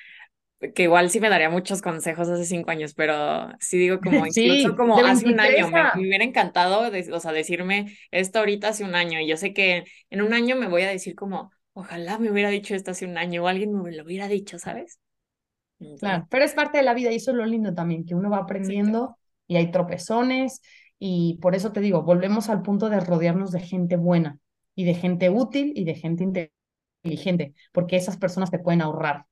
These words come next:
Speaker 2: tropezones muy gachos, ¿no?
Speaker 1: Claro.
Speaker 2: Si estás pasando un momento, te pueden jalar, te pueden sacar, te pueden guiar.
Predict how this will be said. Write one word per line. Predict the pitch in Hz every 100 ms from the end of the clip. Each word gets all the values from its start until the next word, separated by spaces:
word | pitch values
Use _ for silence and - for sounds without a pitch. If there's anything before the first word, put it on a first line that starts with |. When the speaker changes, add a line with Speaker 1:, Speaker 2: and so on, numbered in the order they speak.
| _
Speaker 2:
tropezones | 165 160 - 151 151 -
muy | - 170
gachos, | 170 143 - - - _ _ _ -
¿no? | 202
Speaker 1:
Claro. |
Speaker 2:
Si | 294 170 170 _ _ _ _
estás | _ 175
pasando | 175 185 180
un |
momento, | 190 208
te | -
pueden | 175 170
jalar, | 170 160 202 -
te |
pueden | 175 170
sacar, | 165 180 175
te | 170
pueden | 170 160
guiar. | 160 185 180 175